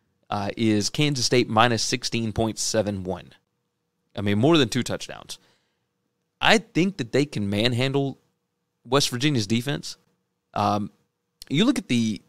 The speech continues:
the rush rate and the pass rate over the past five weeks,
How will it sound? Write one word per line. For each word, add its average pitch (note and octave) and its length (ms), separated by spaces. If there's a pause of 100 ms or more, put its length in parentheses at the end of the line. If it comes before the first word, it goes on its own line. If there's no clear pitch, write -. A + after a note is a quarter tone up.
(420)
the A#2+ 140
rush C3+ 320
rate C#3+ 380
and A2+ 100
the G2+ 60
pass A#2 360
rate - 340 (680)
over C#3 180
the A2+ 80
past A#2+ 340
five G#2+ 260
weeks, E3 340